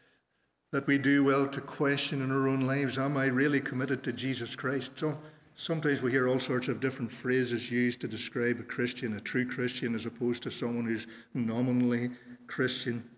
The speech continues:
by name only, in other words, when we say nominally.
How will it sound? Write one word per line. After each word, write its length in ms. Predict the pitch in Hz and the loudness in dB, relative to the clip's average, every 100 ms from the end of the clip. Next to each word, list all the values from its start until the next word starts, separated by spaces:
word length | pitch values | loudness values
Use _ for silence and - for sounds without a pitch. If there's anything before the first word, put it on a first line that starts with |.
| _ _ _ _ _ 135 | _ _ _ _ _ -2
by 120 | 117 | 0
name 320 | 117 131 123 | 2 4 4
only, 300 | 127 135 117 | 2 0 0
in 140 | 110 | 0
other 160 | 110 113 | -2 -2
words, 240 | 113 110 | -4 -4
when 100 | 120 | -6
we 60 | 113 | -4
say 180 | - 123 | -2 -2
nominally. 560 | 113 110 117 113 113 | -2 -2 -4 -4 -6